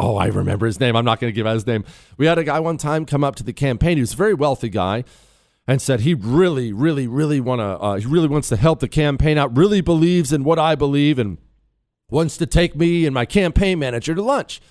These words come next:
And my campaign manager's name was Adam. And we're like, "Oh, okay, well, that's outstanding. Okay, well, let's go in and sit down and talk to the guy." And then, of course, he's obviously gonna write us a check to, for the campaign and whatnot.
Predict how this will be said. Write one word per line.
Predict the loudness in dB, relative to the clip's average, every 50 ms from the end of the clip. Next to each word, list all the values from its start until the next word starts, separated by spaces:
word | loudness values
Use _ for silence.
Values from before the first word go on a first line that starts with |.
| _ _ _ _ _ _ -4
And | -2
my | -2 -2
campaign | 0 0 -2 0 0 0 -2 0 0
manager's | 0 -2 -2 -2 -4 -6 -4
name | -4 -4 -4 -4
was | -6 -10 -6 -4
Adam. | -2 -2 0 -2 -4 -6 -10 _ _ _ _ _ _ _ _ _ _ -2
And | 0 0 0
we're | 0 -2
like, | -2 -4 -6
"Oh, | -6 -4 -4 -4
okay, | -4 -2 -2 -4 -4
well, | -4 -4 -4
that's | -2 -4 -4 -4 -8 -4 0
outstanding. | 0 0 0 0 0 0 0 0 0 -2 -4
Okay, | -6 -4 -2 -2
well, | 0 0
let's | 0 -2 -4 -2
go | 0 0 2 2
in | 2 2 2 0 0
and | -2 -2
sit | -2 -2 0 2
down | 2 2 2 2
and | 0 0 0
talk | 2 2 2 2
to | 0 -2
the | -2 -2
guy." | 0 0 0 2 2 0
And | 0 0
then, | 0 0 0
of | -2 -2
course, | -2 -2 -2 0 -2
he's | -2 -2 0
obviously | -2 -2 -4 -6 -6 -4 -2
gonna | -2 -2 0
write | -2 -2 -2 -2
us | -4 -6 -6
a | -10 -8
check | -2 0 0 0 0 -2 -4 -6
to, | -6 -6
for | -6 -6 -8
the | -8 -8 -4
campaign | -2 -2 -2 -2 -2 -2 -2 0 0 0
and | -2 -2
whatnot. | -2 -4 -2 -2 0 0 0 -2 -4